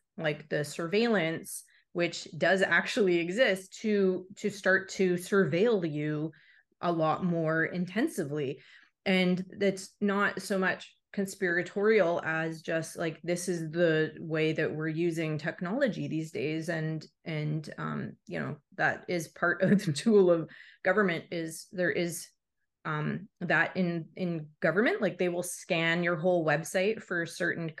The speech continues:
types of words. N-, what you tell your client in person is probably a lot safer than what's on your website, um, or what you post on social media, because it's just a, you know, a robot, an A I that's doing the job,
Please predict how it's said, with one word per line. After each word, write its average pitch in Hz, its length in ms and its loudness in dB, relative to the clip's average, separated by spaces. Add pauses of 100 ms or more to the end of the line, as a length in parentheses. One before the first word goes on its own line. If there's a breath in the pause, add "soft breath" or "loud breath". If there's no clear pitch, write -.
(100)
types - 300 -4
of 165 80 -4
words. 165 440 -2 (800 loud breath)
N-, 190 160 -6
what 208 240 0
you 247 120 2
tell 220 300 4
your 190 140 4
client 214 440 0
in 160 120 -6
person 175 540 -4
is 170 140 -8
probably 170 280 0
a 156 60 2
lot 156 200 -2
safer 214 440 0
than 160 120 -2
what's 165 200 -2
on 180 140 0
your 160 140 -2
website, 208 760 0 (440 soft breath)
um, 170 640 -2 (220)
or 165 440 2
what 175 200 0
you 196 60 0
post 190 320 -2
on 180 100 -2
social 175 280 -6
media, 196 360 4
because 160 540 -2
it's 160 240 -8
just 180 440 -4 (200)
a, 170 120 0 (220)
you 160 120 -6
know, 151 80 -4
a 151 100 -2
robot, 156 500 2
an 165 200 -6
A 160 160 -2
I 151 540 0 (180 loud breath)
that's 175 180 -4
doing 202 300 4
the 175 60 2
job, 156 500 0